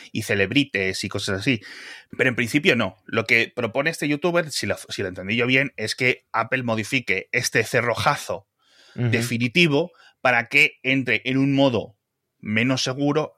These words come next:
Speaker 1: pasado dos años, o pasado un año, o pasado X tiempo, ¿no? Como para que un iPhone, hombre, raro es que un teléfono, según lo compres en la tienda,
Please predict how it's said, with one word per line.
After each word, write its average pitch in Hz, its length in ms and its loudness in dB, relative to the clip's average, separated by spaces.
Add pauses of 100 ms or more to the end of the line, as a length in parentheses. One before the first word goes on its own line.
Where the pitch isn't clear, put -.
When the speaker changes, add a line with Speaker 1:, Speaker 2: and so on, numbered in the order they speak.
(120)
Speaker 1:
pasado 113 380 2
dos 98 180 -2
años, 85 340 -10
o 104 60 -16
pasado 101 300 -4
un 107 160 -2
año, 101 260 -2
o 90 60 -12
pasado 113 440 -2
X 110 360 -4
tiempo, 90 400 -6
¿no? 120 160 -8 (260)
Como 113 180 0
para 104 200 2
que 104 240 -2
un 139 160 4
iPhone, 160 500 0
hombre, 110 380 -4
raro 131 320 2
es 139 160 2
que 131 140 -2
un 123 180 0
teléfono, 127 380 -2
según 104 240 -6
lo 101 100 -4
compres 123 280 -4
en 117 60 -6
la 117 80 -2
tienda, 120 300 -2